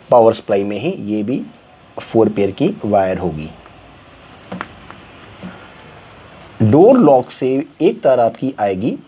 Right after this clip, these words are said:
power supply में, ये तार होगी आपकी थ्री प्लस वन। मैं फिर से देता हूँ, थ्री प्लस वन,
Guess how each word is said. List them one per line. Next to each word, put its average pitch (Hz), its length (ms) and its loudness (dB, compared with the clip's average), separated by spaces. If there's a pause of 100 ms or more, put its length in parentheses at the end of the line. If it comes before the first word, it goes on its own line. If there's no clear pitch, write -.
power 95 180 -2
supply 98 340 -4
में, 170 280 -2
ये 120 240 2
तार 113 240 6
होगी 101 260 0
आपकी 147 360 -4 (880)
थ्री 135 280 2 (340)
प्लस 113 340 -2 (200)
वन। 92 140 -6
मैं - 640 -20
फिर - 160 -20
से 120 120 -12
देता - 380 -12
हूँ, 165 180 -6 (1900)
थ्री 110 300 2 (1800)
प्लस 113 400 2 (540)
वन, 92 160 -4